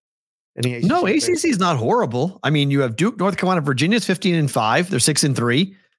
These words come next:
Speaker 2: That's not horrible. They're fifty-ninth.
Speaker 1: Does that Virginia translate to the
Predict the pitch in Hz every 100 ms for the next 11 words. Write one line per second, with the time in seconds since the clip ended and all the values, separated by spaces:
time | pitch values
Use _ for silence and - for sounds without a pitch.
0 | _ 123 170 175 143 117 113 131 160 104
1 | 143 127 123 107 120 170 185 - _ _
2 | 131 135 127 165 175 160 - 165 165 180
3 | 180 170 143 131